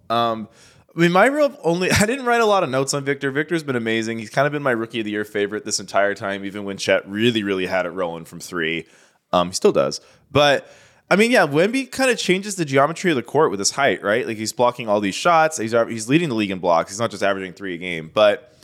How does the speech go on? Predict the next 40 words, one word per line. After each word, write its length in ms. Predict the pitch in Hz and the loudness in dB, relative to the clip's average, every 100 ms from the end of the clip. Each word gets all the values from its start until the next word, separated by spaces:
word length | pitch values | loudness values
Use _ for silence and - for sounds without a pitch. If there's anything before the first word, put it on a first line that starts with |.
| - - _ | -20 -20 _
I 80 | 131 | 0
think 260 | 147 226 170 | 2 -2 -4
my 260 | 117 110 135 | 0 2 2
big 220 | 156 160 | 0 -4
takeaway 600 | - 156 190 180 180 185 | -4 -6 -4 0 2 0
is 220 | - 117 | -2 -2
that 280 | 120 117 - | 2 2 2
the 60 | 120 | -6
two 240 | - 139 | -4 -4
most 260 | 139 135 - | -2 -2 0
played 200 | 135 107 | -2 2
lineups 380 | 107 101 117 139 | 0 0 -2 -6
he's 120 | 135 | -8
a 60 | |
part 220 | 139 143 151 | 0 0 2
of 120 | 131 | 2
are 80 | 104 | 0
actually 300 | 113 117 90 _ | 0 -6 -10 _
positive. 720 | - 95 101 127 165 196 - _ - | 2 2 2 -2 -4 -4 -10 _ -6
And 140 | 117 | -2
I 80 | 117 | -2
think 220 | 139 165 | -2 -2
that's 320 | 113 120 - - | 0 0 -2 -6
a 80 | 110 | -6
really, 340 | 98 104 107 | -4 -4 -4
really 220 | 104 104 | -4 -6
good 220 | 92 101 | -4 -4
sign 380 | - 95 95 107 | -4 -2 -2 -2
for 160 | - 98 | -6 -10
me, 380 | 90 98 120 139 | -8 -8 -8 -8
is 280 | - 113 | -8 -8
for 140 | - 120 | -8 -4
when 100 | 117 | -2
I'm 100 | 117 | -4
looking 220 | 120 135 | -6 -6
at 80 | 135 | -6
a 40 | |
player, 280 | 131 139 143 | -4 0 2
is, 240 | 113 110 | 0 0
like, 240 | 110 104 | 0 0